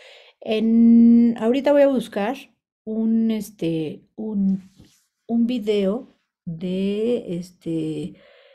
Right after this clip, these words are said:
cómo realizan el índice de un marco teórico, ¿ok? Que les puede ayudar como ejemplo también. Y se los voy a compartir en la, en la plataforma para quien quiera utilizarlo. Si no quieren utilizarlo, no pasa nada, solamente es un, un, un apoyo,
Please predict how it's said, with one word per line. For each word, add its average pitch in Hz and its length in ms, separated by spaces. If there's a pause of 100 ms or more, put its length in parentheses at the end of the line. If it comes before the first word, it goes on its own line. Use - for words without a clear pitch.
(200)
cómo 226 300
realizan 208 600
el 180 160
índice 202 420
de 185 120
un 180 180
marco 180 420
teórico, 214 720 (800)
¿ok? 165 180 (180)
Que - 80
les 175 160
puede 175 300
ayudar 180 420
como 185 240
ejemplo 190 560
también. 202 640 (340)
Y 196 100
se 202 100
los 180 140
voy 165 120
a 170 80
compartir 190 580
en 160 180
la, 156 280
en 185 160
la 180 100
plataforma 202 580
para 208 200
quien 170 220
quiera 185 420
utilizarlo. 160 840 (380)
Si - 160
no 214 160
quieren 240 300
utilizarlo, 220 580
no 190 180
pasa 196 240
nada, 160 260
solamente 185 600
es 190 100
un, 185 320
un, 185 340
un 214 160
apoyo, 202 460